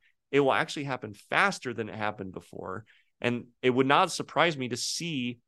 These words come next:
massive foreclosures. I know that sounds so crazy, but I would not be surprised to see people start handing the keys back on homes they bought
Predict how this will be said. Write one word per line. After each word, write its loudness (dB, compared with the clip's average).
massive 0
foreclosures. -6
I 0
know 6
that 2
sounds -2
so 0
crazy, -8
but 4
I 6
would 0
not 4
be -6
surprised -2
to -10
see -4
people -8
start -2
handing -4
the -6
keys -10
back -2
on -6
homes -4
they -2
bought 2